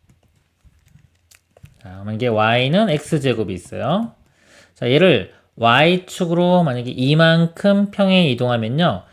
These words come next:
이 식이 Y가 있던 자리에 Y 마이너스 이가 들어가는 겁니다. 이렇게. 근데 요게 마이너스 이가 이렇게 우변으로 넘어가서요. 넘어가서 Y는 X 제곱 플러스 이 이렇게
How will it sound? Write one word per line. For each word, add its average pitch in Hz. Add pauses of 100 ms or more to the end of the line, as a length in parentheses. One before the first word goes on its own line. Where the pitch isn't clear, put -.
(180)
이 127
식이 139
Y가 135
있던 135
자리에 120
Y 120
마이너스 123
이가 131
들어가는 95
겁니다. 87 (1400)
이렇게. - (1000)
근데 151
요게 185 (180)
마이너스 156
이가 147
이렇게 123
우변으로 156
넘어가서요. 123
넘어가서 143
Y는 123
X 135
제곱 127
플러스 127
이 131
이렇게 131